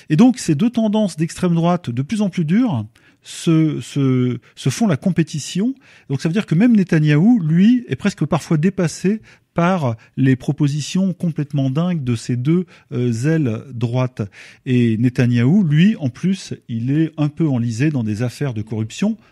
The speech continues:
parce que le, la corruption à la tête de l'État israélien, hein, c'est comme, euh,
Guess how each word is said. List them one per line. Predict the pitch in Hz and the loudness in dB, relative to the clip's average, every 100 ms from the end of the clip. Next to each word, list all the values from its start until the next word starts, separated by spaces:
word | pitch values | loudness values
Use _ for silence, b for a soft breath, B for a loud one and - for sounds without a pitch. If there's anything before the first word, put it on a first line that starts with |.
| b - | b -14
parce | 113 | -14
que | - | -4
le, | 139 117 104 107 | -2 -2 -4 -8
la | 110 | -10
corruption | - 135 - 143 | -6 -6 -4 -6
à | |
la | 120 | -4
tête | 135 120 | -4 -4
de | |
l'État | 110 - 113 | -8 -6 -8
israélien, | - - 110 139 170 | -8 -6 -2 -2 -2
hein, | 147 | -4
c'est | 147 120 | -6 -8
comme, | - 127 | -6 -4
euh, | 104 | -4